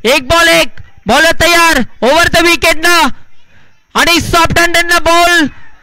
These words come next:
इथून मात्र ढकललाय Point reason मध्ये आणि सामना जिंकलाय. बबलू पाटील and आर्मीनं. Well played बबलू पाटील, खूप चांगला खेळ आपण दाखवला, अभिनंदन.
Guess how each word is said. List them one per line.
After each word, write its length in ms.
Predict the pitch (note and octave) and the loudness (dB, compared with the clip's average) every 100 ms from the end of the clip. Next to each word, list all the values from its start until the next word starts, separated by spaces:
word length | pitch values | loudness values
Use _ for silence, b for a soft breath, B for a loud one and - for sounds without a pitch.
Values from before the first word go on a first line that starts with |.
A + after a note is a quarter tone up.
| - - - _ _ - | -20 -20 -20 _ _ -6
इथून 300 | A#3+ E4 D#4+ | -4 -2 0
मात्र 300 | D#4+ E4 E4 | 0 0 0
ढकललाय 640 | D4 D4+ E4 E4+ E4+ D#4+ | 0 0 0 2 2 2
Point 440 | D#4 C#4+ D#4 E4+ E4 | 0 0 0 0 0
reason 260 | D#4+ D#4+ | 0 0
मध्ये 220 | D#4+ D#4+ D#4+ | 0 0 0
आणि 80 | |
सामना 360 | D4+ D#4+ D#4+ E4 | 0 0 0 0
जिंकलाय. 600 | - D#4+ C#4+ E4+ D#4 C#4+ - B B | -2 -2 0 2 2 2 -2 B B
बबलू 280 | F3 C#4+ E4 | -2 0 0
पाटील 380 | - D#4 E4+ E4 | 0 0 0 0
and 140 | E4 | 2
आर्मीनं. 640 | D#4 D#4+ D#4+ E4 E4 D4 B3+ B B | 2 2 0 2 2 2 0 B B
Well 180 | F#3+ D4 | 0 0
played 260 | D#4+ E4+ - | 2 0 0
बबलू 280 | D#4+ D#4 E4 | 0 0 0
पाटील, 380 | - D#4+ E4+ | 0 0 0
खूप 180 | C#4 E4 | -2 -4
चांगला 400 | - E4 D4 D#4+ | -2 -2 0 0
खेळ 280 | D#4+ - D#4+ | -2 0 0
आपण 260 | D#4+ D#4+ D#4 | 0 0 0
दाखवला, 540 | D4 C#4+ D4+ D4+ C#4+ B3 B B B | -2 0 0 2 2 0 B B B
अभिनंदन. 800 | - B3 E4+ E4 D#4+ D#4+ D#4 | -2 0 0 0 0 0 0